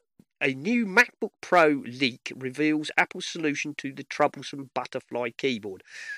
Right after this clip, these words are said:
Uh, and by the way, they have the most clickbaity headlines. They really do. Um, because this story's not really about that at all.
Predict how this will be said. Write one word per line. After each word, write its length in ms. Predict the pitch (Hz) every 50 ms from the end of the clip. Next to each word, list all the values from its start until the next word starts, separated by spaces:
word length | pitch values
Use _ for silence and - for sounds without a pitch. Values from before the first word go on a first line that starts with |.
| - _ -
Uh, 200 | 139 139 139 139 - 139
and 180 | 135 127 - -
by 160 | 160 151 143
the 80 | 127 120
way, 240 | 120 120 120 123 127
they 240 | 127 139 147 135 - 135
have 140 | 135 139 -
the 80 | - 143
most 240 | 160 180 156 - - _
clickbaity 720 | - - 208 - - - - - 90 90 - - - - -
headlines. 540 | - 104 98 - - 107 98 107 110 110 -
They 140 | - 139 139
really 380 | 131 139 135 120 107 104 98 -
do. 280 | - 90 90 92 95 98 - _ _ -
Um, 380 | 170 165 170 170 170 151 135 - _ _ -
because 280 | 170 - - 165 151
this 140 | - 196 190
story's 380 | - - - 165 156 156 147 185
not 160 | 220 180 -
really 260 | - 117 104 104 104 101
about 320 | - - 110 110 101 -
that 200 | 113 113 104 -
at 200 | - - - -
all. 320 | 175 170 170 170 160 165